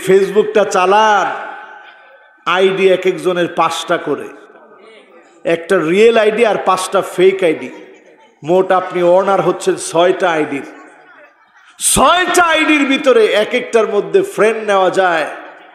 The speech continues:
পাঁচ হাজার। এখন পাঁচ হাজারের মধ্যে পাঁচশো যদি থাকে ছেলে,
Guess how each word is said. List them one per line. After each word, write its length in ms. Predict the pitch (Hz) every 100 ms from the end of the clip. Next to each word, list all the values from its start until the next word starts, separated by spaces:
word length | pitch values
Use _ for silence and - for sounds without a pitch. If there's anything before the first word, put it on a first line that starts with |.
| - _ _ _
পাঁচ 540 | 127 147 160 151 143 -
হাজার। 800 | 139 143 139 135 127 110 - - - _ _ _ - _ _ _ _ _ _ 139
এখন 200 | 180 156 -
পাঁচ 340 | 160 220 -
হাজারের 360 | 214 214 202 185
মধ্যে 400 | 185 147 170 165
পাঁচশো 640 | - 175 - - - 254
যদি 240 | 233 202
থাকে 500 | - 202 - 185 156 - - - - - -
ছেলে, 680 | - - 175 160 139 -